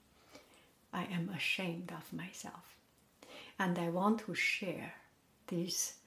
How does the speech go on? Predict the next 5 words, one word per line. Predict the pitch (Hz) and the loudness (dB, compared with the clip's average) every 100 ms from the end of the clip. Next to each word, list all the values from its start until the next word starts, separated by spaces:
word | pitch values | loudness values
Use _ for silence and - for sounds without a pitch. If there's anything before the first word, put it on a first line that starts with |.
| - | -14
silliness | - - - 214 180 180 - 196 - - - - _ _ - - - - - - _ _ _ _ | -2 2 6 6 4 0 -4 -6 -6 -6 -10 -20 _ _ -20 -20 -20 -20 -20 -20 _ _ _ _
so | - 196 | -2 0
that | 180 175 175 - | 2 0 0 0
you | 175 160 | 2 4
know | 160 156 160 123 | 4 4 0 -2